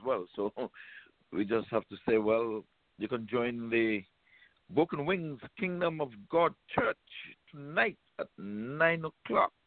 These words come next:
in the, in, in, in, in the P M. And like I said, you can come there to get some healing, and it's a toll-free number. And, uh, you can always dial six four six, five five eight,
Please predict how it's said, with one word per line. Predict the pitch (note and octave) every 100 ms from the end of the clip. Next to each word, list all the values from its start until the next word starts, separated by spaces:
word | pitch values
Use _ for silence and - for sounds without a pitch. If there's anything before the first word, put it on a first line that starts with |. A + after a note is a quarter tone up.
| - _ _ _ _ _ _ _ _ -
in | A#2+ A#2+
the, | A#2 G#2+ F2 A#1+
in, | F2+ G2+ -
in, | G#2+ -
in, | A2 -
in | G#2+
the | G2 -
P | D3+
M. | A#2 E2 D2 - -
And | E2+ F2+
like | F#2
I | F#2 -
said, | G#2 G2+ G2 - _ _ _ _ -
you | F2+
can | G2 F#2
come | A2 G2+
there | G2
to | F#2
get | F#2+ -
some | F#2 F#2
healing, | C3 C3+ D3+ C#3+ A2+ -
and | G2+
it's | G2 -
a | -
toll-free | D3+ C#3 - C#3
number. | C#3 C3+ G#2 D3 - _ _ _ _ _ _ _ _ _ _ -
And, | F2+ F#2 F2+ F#2 F2+ F2+
uh, | E2 - -
you | G2
can | F2+ G2 F#2 F2+ - _ _ _ _ _ _ - _
always | - A2+ A2+ G#2
dial | A2 G#2 -
six | C3+ -
four | C#3 -
six, | F#3+ F3+ _ _
five | - C3 B2+
five | B2+ B2 G#2 -
eight, | E3+